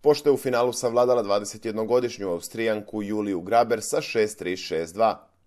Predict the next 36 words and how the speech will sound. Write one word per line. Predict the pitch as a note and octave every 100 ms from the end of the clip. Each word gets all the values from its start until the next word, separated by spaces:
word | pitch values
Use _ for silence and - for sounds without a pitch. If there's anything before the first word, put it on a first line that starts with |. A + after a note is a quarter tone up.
| _ _ _ _ _
Osvajanjem | - B2+ B2+ B2+ B2
druge | C3+ C3 B2+
titule | C#3+ C#3+ C3
u | G#2+
profesionalnoj | - G2 G2 - G2+ F#2 F#2
karijeri, | F2+ G2 A#2 C3 B2+
Olga | B2 C3 A#2+
se | - B2
uspešno | C#3+ C#3+ A#2+ -
vratila | A2 G#2+ G#2+ G#2+ G2
na | F#2+
teren | B2 A2 G2
posle | G#2 G2+ - G2
povrede | - A2 G2+ F#2
zadobijene | F#2 F#2 G2+ G2+ G#2 G#2
na | G2+
juniorskom | G#2 G#2 G2+ G2 - G#2+
Australian | G#2 G2+ F#2 D#2 F#2 F#2+
Openu. | G#2+ A2 G2+ D#2+ _ _ _ _ _ - _ -
Posle | B2 A#2
osvajanja | A2+ A#2 A#2 A2+
titule | G#2 A2+ G#2 F#2
u | F2
Antaliji, | A#2+ C3 C3+ B2 A2+
šesnaestogodišnja | - B2+ C#3+ C#3 C3+ B2+ B2 - A2
Olga | G#2+ G#2
Danilović | G2 G#2+ G#2+ A2 A2 -
će | A#2
značajno | A2+ A#2+ B2+ A#2+
popraviti | A2+ A2 A#2 A2+ A2 A#2
plasman | A#2+ A#2 - A2
na | F#2+
W | F2+ G2+ G2 G2+ F#2+
T | - G2+ F#2+
A |
listi, | G2+ B2+ - C3 A#2